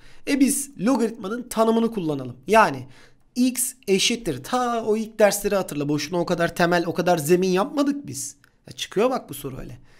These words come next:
Logaritma iki tabanında, bu karşıya taban olarak geçiyordu. Omzuna alıyordu, hatırla. Hatırladın o omuz olayından değil mi? Bir bölü beş. Gerden kırıyoruz. Ona mı deniyordu acaba? Neyse.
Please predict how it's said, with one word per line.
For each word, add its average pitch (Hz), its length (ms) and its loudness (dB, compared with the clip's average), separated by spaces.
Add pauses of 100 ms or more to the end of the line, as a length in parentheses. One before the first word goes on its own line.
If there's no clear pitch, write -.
(360)
Logaritma 160 1000 -2 (680)
iki 302 380 2
tabanında, 165 520 2
bu 151 60 -10
karşıya 165 440 0
taban 160 280 -2
olarak 151 400 -2
geçiyordu. 143 360 -6
Omzuna 156 500 0
alıyordu, 151 380 0
hatırla. 139 640 -6 (260)
Hatırladın 165 500 -2
o 214 40 4
omuz 165 280 2
olayından 135 480 -2
değil 233 100 4
mi? 196 140 0 (360)
Bir 175 260 -2
bölü 170 180 0
beş. - 380 -6
Gerden 151 460 -4
kırıyoruz. 123 500 -12
Ona 165 200 -8
mı 185 120 -8
deniyordu 127 300 -8
acaba? 127 340 -16 (360)
Neyse. 156 280 -10